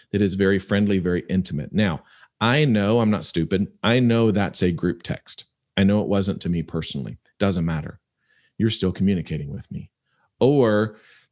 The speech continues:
first of the month, "Hey, it's time to check your furnace filters." Or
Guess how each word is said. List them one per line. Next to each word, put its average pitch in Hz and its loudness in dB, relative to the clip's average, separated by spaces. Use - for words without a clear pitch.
first 123 0
of 117 2
the 117 2
month, 117 2
"Hey, 117 4
it's - 0
time 101 2
to 98 0
check 101 -2
your 101 0
furnace 107 -2
filters." - -8
Or 95 2